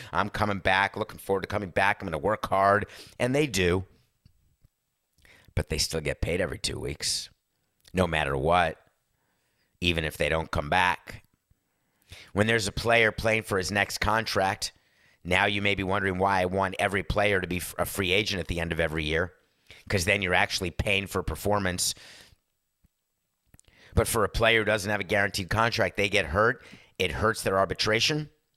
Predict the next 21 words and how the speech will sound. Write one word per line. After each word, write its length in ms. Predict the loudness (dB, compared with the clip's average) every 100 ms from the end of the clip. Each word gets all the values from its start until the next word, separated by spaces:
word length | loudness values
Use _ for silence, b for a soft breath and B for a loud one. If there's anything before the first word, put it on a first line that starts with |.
| _ _ _ _ _ _ _
because 300 | -8 -2 0
they 100 | 2
don't 180 | 0 2
have 160 | 2 0
the 80 | 0
bulk 280 | 0 0
stats, 600 | -2 0 0 0 -2 -4 -6 B B B
and 180 | -2 2
that 200 | 0 0
hurts 300 | -4 -2 -2
their 200 | -2 0
next 340 | -2 -2 -2
year 140 | 0 2
of 80 |
arbitration 680 | 2 0 0 -2 -2 -2 -4 B B
and 180 | 0 2
their 140 | 0
next 380 | 2 0 0 -2
year 140 | 0 2
of 80 |
arbitration. 600 | 2 0 0 0 0 -2